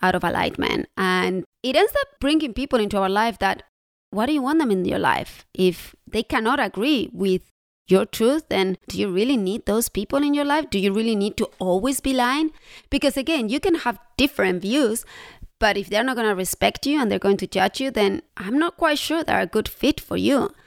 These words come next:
And I'll talk about this in another podcast. I speak often about the purge of friendships that happens as you go through transitions in life. And as awful as it sounds, it's actually a positive, because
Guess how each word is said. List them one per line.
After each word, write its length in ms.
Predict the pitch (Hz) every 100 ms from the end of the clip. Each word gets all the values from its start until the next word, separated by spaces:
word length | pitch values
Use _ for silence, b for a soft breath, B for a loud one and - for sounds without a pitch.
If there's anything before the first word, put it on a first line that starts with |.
| b b b
And 640 | 202 202 202 208 202 202 175 B B B B
I'll 100 | 220
talk 160 | 302
about 200 | 269 226
this 180 | 208 208
in 80 | 196
another 260 | 190 185 185
podcast. 680 | - - - - 82 - - -
I 120 | 190
speak 360 | 190 - 208
often 280 | 196 190 185
about 460 | 185 180 185 175 -
the 80 | 185
purge 400 | - 196 190 -
of 100 | -
friendships 680 | - 196 190 - - - -
that 160 | 180
happens 520 | - 185 - 180 165
as 220 | - - - B B B
you 200 | - 202
go 280 | 196 190 185
through 200 | 190 185
transitions 840 | - 170 175 - 196 185 170 180
in 160 | 190 185
life. 420 | 190 156 110 - - B B _
And 520 | 196 190 190 202 196 - _
as 540 | - 196 190 - - - _ -
awful 340 | 254 - 208
as 140 | 196
it 80 | 196
sounds, 460 | - 226 214 185 -
it's 160 | - - -
actually 500 | - - - 294 277
a 80 | 262
positive, 760 | - 240 - 226 180 170 -
because 400 | - - 185 185